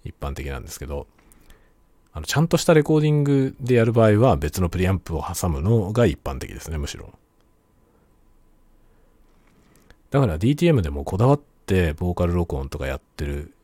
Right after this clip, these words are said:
人は、ミキサーのプリアンプってことはないと思いますね。アウトボードのプリアンプちゃんと買って使ってる人が多いと思うけど、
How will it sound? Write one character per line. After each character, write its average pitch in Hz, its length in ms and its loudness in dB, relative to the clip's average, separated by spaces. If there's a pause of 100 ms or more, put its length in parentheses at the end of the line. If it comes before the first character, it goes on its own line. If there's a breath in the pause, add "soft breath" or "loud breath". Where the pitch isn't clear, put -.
人 - 240 -8
は、 104 400 -2 (1600)
ミ 101 100 -4
キ - 80 -8
サ 120 160 2
ー 120 40 4
の 117 80 2
プ 117 120 -2
リ 117 100 4
ア 113 40 4
ン 101 100 0
プ - 220 -12
っ - 20 -16
て - 240 -12
こ 156 100 -8
と 78 60 -8
は 71 80 -6
な 139 120 -10
い 131 60 -10
と - 80 -14
思 - 140 -14
い - 20 -14
ま - 100 -14
す - 140 -12
ね。 - 140 -10 (600 soft breath)
ア 95 100 -4
ウ 92 60 -4
ト 92 120 -2
ボ 90 160 -2
ー - 20 -6
ド 73 80 -6
の 65 120 -8
プ 76 100 -10
リ 73 100 -6
ア 71 60 -4
ン 69 80 -8
プ - 180 -16
ち - 120 -12
ゃ 76 60 -6
ん 73 80 -8
と - 120 -12
買 - 140 -12
っ - 20 -18 (280)
て 65 120 -8
使 - 220 -12
っ - 60 -10 (180)
て 73 100 -8
る 69 60 -8
人 - 160 -6
が 85 120 0
多 71 220 -6
い 67 60 -12
と - 100 -14
思 62 180 -14
う 67 40 -18
け - 80 -16
ど、 69 240 -14